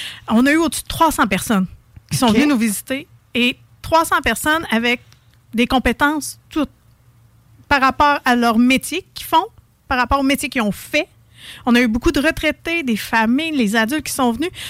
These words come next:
Speaker 1: Donc, on a vu qu'on a vraiment un besoin à Lévis de pouvoir avoir un, un endroit pour créer de la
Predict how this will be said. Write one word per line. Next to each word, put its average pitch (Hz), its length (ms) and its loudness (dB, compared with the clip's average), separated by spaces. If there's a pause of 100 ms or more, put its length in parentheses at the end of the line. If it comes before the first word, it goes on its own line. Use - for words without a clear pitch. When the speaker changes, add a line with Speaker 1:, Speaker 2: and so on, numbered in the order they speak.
(120)
Speaker 1:
Donc, 277 180 2
on 269 160 2
a 254 80 4
vu 294 160 -4
qu'on 247 180 0
a 233 80 2
vraiment 240 400 2
un 208 480 2
besoin 262 380 2
à - 20 2
Lévis 254 380 0 (400)
de 226 80 2
pouvoir 233 320 0
avoir 233 260 2
un, 240 60 -2 (340)
un 214 60 6
endroit 240 520 2
pour 311 120 -8
créer 269 200 -6
de 262 60 -6
la 214 300 0